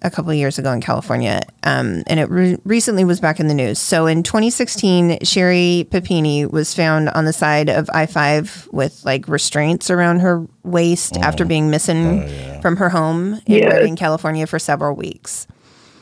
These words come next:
Speaker 1: So she disappeared on November second, twenty sixteen, after being out on a jog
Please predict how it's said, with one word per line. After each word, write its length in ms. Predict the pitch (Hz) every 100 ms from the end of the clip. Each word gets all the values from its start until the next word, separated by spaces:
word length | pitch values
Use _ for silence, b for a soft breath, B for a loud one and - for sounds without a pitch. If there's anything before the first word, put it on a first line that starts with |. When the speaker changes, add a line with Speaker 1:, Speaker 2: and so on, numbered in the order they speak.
| b b b _ _ _ _ _ -
Speaker 1:
So 800 | - - 185 180 180 175 165 - _ -
she 440 | - - 262 294
disappeared 640 | 330 330 349 262 214 190 -
on 200 | 170 175
November 360 | 175 175 175 214
second, 500 | - 165 151 143 -
twenty 240 | 170 165
sixteen, 640 | 170 196 - 160 151 147 -
after 260 | 165 190
being 360 | 180 180 175 170
out 220 | 170 175
on 100 | 185
a 100 | 185
jog 460 | 165 143 143 147